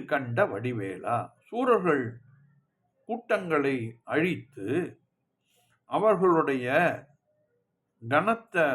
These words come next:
முடிகளை வெட்டி பொடி பொடியாகும்படி சாம்பலாக கண்ட கூரிய வேலவனே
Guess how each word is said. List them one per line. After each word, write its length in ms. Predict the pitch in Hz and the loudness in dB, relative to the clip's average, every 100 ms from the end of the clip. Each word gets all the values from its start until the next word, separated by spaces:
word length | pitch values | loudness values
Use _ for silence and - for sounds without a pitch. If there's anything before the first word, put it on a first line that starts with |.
| 110 123 | -2 -4
முடிகளை 540 | 165 180 170 135 117 139 123 - _ _ _ _ | -4 0 0 0 -2 -4 -8 -14 _ _ _ _
வெட்டி 380 | 131 160 - 190 131 - | -4 -4 -6 -10 -10 -8
பொடி 220 | 160 208 - | -6 -6 -6
பொடியாகும்படி 1000 | - 175 165 147 139 135 120 117 110 139 135 - _ _ _ _ _ _ _ _ _ _ _ _ _ _ - | -4 -2 2 2 2 -2 -6 -4 -4 -2 -2 -4 _ _ _ _ _ _ _ _ _ _ _ _ _ _ -4
சாம்பலாக 680 | 143 202 175 160 131 120 120 127 120 - _ _ _ _ _ _ _ _ _ | -2 0 2 4 4 2 0 -4 -4 -10 _ _ _ _ _ _ _ _ _
கண்ட 300 | 135 139 139 139 165 - _ _ _ _ _ _ - | -6 -4 -4 -4 -6 -8 _ _ _ _ _ _ -2
கூரிய 400 | 190 190 151 127 120 - _ _ _ _ 113 | 0 0 0 -2 -2 -8 _ _ _ _ -2
வேலவனே 560 | 147 160 135 113 110 | 2 4 2 -4 -8